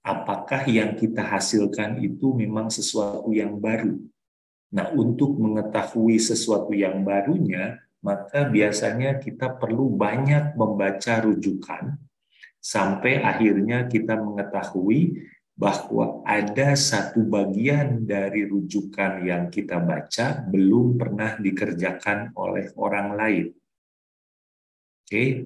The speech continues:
mereka menyebutnya, "You go to read to find a problem." Nah, ini biasanya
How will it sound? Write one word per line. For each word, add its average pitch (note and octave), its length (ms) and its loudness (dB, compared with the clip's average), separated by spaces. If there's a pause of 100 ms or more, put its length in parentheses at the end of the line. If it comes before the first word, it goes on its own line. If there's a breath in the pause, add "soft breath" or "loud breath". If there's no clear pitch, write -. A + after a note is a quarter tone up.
mereka F#2 320 -2
menyebutnya, G#2 960 0 (240)
"You G#2 160 4
go A2+ 400 4
to F#2+ 160 0
read C3+ 480 2
to - 240 0
find A2 400 0
a - 160 -10
problem." F2+ 640 -4
Nah, F#2+ 160 -2
ini B2 400 4
biasanya A2 960 2